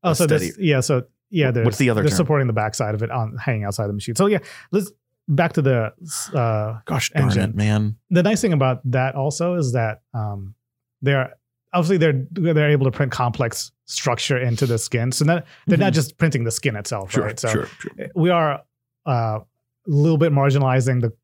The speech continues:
Speaker 1: the complexity of it, but it is interesting to take away that
Speaker 2: Turn it on a lathe.
Speaker 1: <laughs> that the, the shift in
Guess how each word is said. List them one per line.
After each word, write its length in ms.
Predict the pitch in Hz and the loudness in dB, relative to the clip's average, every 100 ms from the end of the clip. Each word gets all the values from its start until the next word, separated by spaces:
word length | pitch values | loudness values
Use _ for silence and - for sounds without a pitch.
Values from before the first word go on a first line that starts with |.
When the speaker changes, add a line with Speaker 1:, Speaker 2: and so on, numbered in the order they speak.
| - | -8
Speaker 1:
the 60 | |
complexity 680 | 117 120 107 120 117 - 143 | -4 -4 -2 -2 -2 0 2
of 120 | 151 160 | 2 2
it, 200 | 180 156 | 0 0
but 140 | 151 | 2
it 100 | 156 | 4
is 240 | 175 143 - - _ 160 | 2 0 -6 -20 _ -2
interesting 320 | 143 - 135 | 0 2 0
to 60 | |
take 200 | 127 135 135 | 0 0 0
away 140 | 127 | -2
that 60 | 120 | 0
Speaker 2:
Turn 260 | 427 359 | 2 2
it 120 | 262 208 | 2 2
on 180 | 185 | 2
a 80 | 175 | 2
lathe. 600 | 147 139 156 160 156 143 | 2 2 2 4 2 0
Speaker 1:
<laughs> 680 | 147 - 160 - - - - | -2 -2 -4 -4 -8 -10 0
that 220 | 165 160 180 160 | 0 0 -2 0
the, 160 | 156 156 | 2 2
the 100 | 139 | 2
shift 320 | - 170 - | 4 2 2
in 400 | 143 131 120 113 | 2 2 0 -4